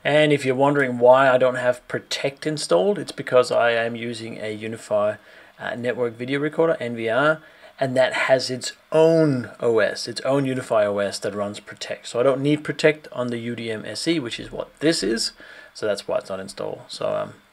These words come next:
yeah, just in case you're wondering. All right, so that took a good six, seven minutes, something like that, to install. So now we can set it up. So we're gonna try and set up Connect. See what actually comes up.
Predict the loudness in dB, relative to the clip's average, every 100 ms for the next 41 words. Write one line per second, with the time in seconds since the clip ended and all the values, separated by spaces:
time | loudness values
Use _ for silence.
0 | _ -6 -6 _ _ _ -18 -16 -14 -14
1 | -14 -12 -12 -12 -16 -20 _ _ _ _
2 | _ _ _ _ _ _ _ _ _ _
3 | _ _ 2 6 6 4 -2 -2 -6 2
4 | 4 4 2 -8 _ _ -12 -10 -8 -8
5 | -8 -6 -4 -4 -4 -4 -4 -4 -6 -6
6 | -6 -6 -8 -8 -6 -4 -2 0 0 -2
7 | -14 -20 -20 0 6 6 6 -2 -2 0
8 | 0 6 6 6 0 -8 -20 -14 -12 -12
9 | -12 -12 -6 -6 -4 -4 -6 -8 -8 -10
10 | -10 -16 -20 _ _ _ -14 -8 -8 -8
11 | -10 -10 -8 -6 -6